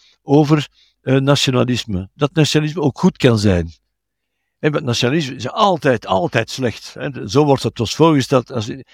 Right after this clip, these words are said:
hij schrijft een, een schitterend boek over, dat voor mij zeer overtuigend was. En dat is natuurlijk een identiteit. Nationalisme is een identiteit.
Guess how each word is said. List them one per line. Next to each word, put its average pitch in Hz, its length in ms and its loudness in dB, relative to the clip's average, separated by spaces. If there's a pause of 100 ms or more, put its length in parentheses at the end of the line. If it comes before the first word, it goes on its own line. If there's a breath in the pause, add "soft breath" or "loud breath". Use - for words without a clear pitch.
(200 soft breath)
hij 139 240 2
schrijft - 320 -2
een, 127 200 -8
een 123 80 -16
schitterend 135 460 -4
boek 131 220 -6
over, 185 300 -2 (400 soft breath)
dat 120 260 -2
voor 120 140 -4
mij 139 180 0
zeer 131 220 4
overtuigend 127 640 2
was. - 440 -8
En 107 160 -4
dat 139 180 0
is 160 140 -4
natuurlijk 151 400 -6
een 139 140 -12
identiteit. 113 680 -2
Nationalisme 120 560 -10
is 135 140 2
een 135 240 0
identiteit. 104 760 -4